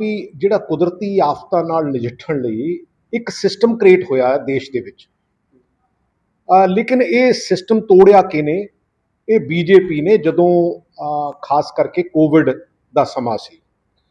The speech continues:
ਉਹਨਾਂ ਨੇ ਇੱਕ ਪੀ ਐਮ ਕੇਅਰ ਫੰਡ ਬਣਾਇਆ ਸੀ,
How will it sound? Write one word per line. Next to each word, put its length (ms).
ਉਹਨਾਂ 280
ਨੇ 100
ਇੱਕ 180
ਪੀ 260
ਐਮ 220
ਕੇਅਰ 240
ਫੰਡ 280
ਬਣਾਇਆ 340
ਸੀ, 280